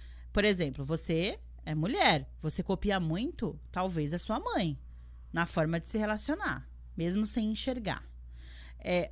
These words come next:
ou, e aí tem várias questões no relacionamento amoroso, né? E aí a gente precisa entender como que é essa família e trabalhar, é, mas ajuda e, e cura, né? Ah,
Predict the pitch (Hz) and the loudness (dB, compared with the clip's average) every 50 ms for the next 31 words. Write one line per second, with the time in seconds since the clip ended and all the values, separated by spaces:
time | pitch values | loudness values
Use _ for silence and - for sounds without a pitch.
0 | - - 185 196 202 226 285 330 320 269 202 165 147 147 - - - - - - | -4 0 4 6 8 8 8 6 6 6 4 4 2 0 -6 -10 -14 -14 -14 -14
1 | - - - - - - - - 302 403 392 392 427 370 262 277 294 370 349 - | -14 -14 -14 -14 -14 -8 -4 0 2 4 4 4 2 2 2 2 2 2 2 0
2 | - 349 - - - 226 202 196 190 208 196 196 185 - 208 196 196 190 190 180 | 2 0 0 0 2 2 2 2 2 2 2 2 0 0 0 0 0 0 0 0
3 | 208 208 208 220 208 156 175 156 123 139 143 147 160 175 175 175 190 190 - - | 0 2 2 2 2 0 0 -2 -2 -2 0 2 2 2 2 2 2 0 0 -2
4 | - - 196 214 - - 180 165 160 165 190 202 - - - - - - - 175 | -2 -2 -2 -2 -2 0 0 0 2 0 0 -2 -4 -8 -14 -16 -14 -6 -4 -2
5 | 180 - 196 180 175 160 165 175 180 - 208 180 175 165 - - 175 156 151 - | 0 2 2 2 2 4 2 2 2 2 0 0 0 0 0 0 0 0 0 -2
6 | - 151 - 190 190 190 170 156 160 160 165 185 214 - - - - - - 175 | -4 -4 -2 -2 -2 0 0 -2 -2 -2 -2 -4 -4 -6 -10 -14 -14 -8 -4 0
7 | 175 170 - 180 175 175 185 196 202 202 170 170 156 156 175 190 - - - - | 0 0 2 2 2 2 2 2 4 4 4 2 2 0 -2 -6 -12 -14 -16 -14
8 | - - - 160 151 151 151 147 147 147 147 147 147 147 143 147 147 143 147 156 | -12 -8 -6 -4 -4 -2 -2 -2 -2 -2 -2 -2 -2 -4 -4 -4 -4 -4 0 0
9 | 170 170 156 160 180 185 202 214 233 226 202 247 311 - - - - 190 - 160 | 2 2 2 4 4 4 4 4 2 2 2 0 -2 -4 -8 -12 -12 -8 -6 -6
10 | 151 156 - - 190 196 - - 320 320 302 196 160 139 - - - - - 160 | -4 -4 -4 -6 -8 -8 -2 0 2 2 4 2 0 -2 -2 -6 -12 -6 -4 -2
11 | 160 190 285 - - - - - - - - - - - - - - - 180 170 | -2 -2 -2 -4 -10 -14 -16 -16 -16 -16 -16 -14 -14 -14 -16 -14 -8 -4 -2 0
12 | 170 175 170 170 170 170 165 - - | 0 2 2 2 2 2 0 -2 -4